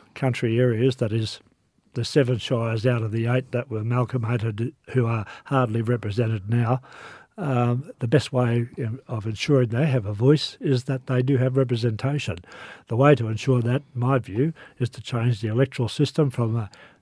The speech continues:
undivided to a divided system, a ward system, similar to what operates in Ips-, in Ipswich,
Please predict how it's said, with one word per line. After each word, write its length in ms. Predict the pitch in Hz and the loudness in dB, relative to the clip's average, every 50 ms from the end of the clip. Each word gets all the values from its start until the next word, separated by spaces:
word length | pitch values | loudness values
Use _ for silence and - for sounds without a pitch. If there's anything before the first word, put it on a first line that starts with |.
| _ - | _ -2
undivided 680 | - 139 147 127 - 90 117 120 123 131 131 123 - | 0 2 2 2 2 0 2 2 2 2 2 0 -2
to 120 | - 120 113 | -4 -4 -4
a 60 | 107 | -4
divided 480 | 104 107 101 123 131 131 127 113 104 | -2 -2 0 2 2 2 2 0 -2
system, 460 | - - - 123 - - - 143 156 143 | -6 -4 -4 -4 -2 -2 -2 -2 -2 -2
a 80 | 120 | -2
ward 320 | 110 113 127 143 151 131 - | 0 4 6 6 6 6 4
system, 420 | - 175 151 - - 165 160 160 - - | 0 -2 0 0 2 2 2 0 -2 -2
similar 300 | - - 170 151 143 123 | 2 4 4 4 4 2
to 100 | - 113 | 0 0
what 220 | 113 117 120 120 | -2 0 0 2
operates 480 | 117 117 113 123 117 117 123 - - 120 | 0 2 2 2 2 2 0 -2 -4 -2
in 80 | 117 | 0
Ips-, 240 | 120 123 - - - | 0 0 -2 -6 -4
in 480 | - 160 135 113 120 139 147 135 143 170 | 0 0 0 0 0 -2 0 2 2 2
Ipswich, 520 | - - - 170 160 156 131 - - - | 2 0 0 2 2 2 2 0 -8 -12